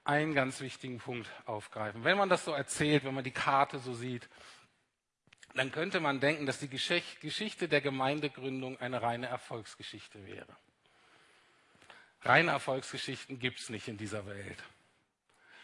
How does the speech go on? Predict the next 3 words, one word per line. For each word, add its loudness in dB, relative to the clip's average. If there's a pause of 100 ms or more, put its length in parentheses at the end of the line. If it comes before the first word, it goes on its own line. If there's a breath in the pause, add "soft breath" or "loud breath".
(760 loud breath)
Reiner 4 (100)
Erfolg, 0 (800 loud breath)
oder -6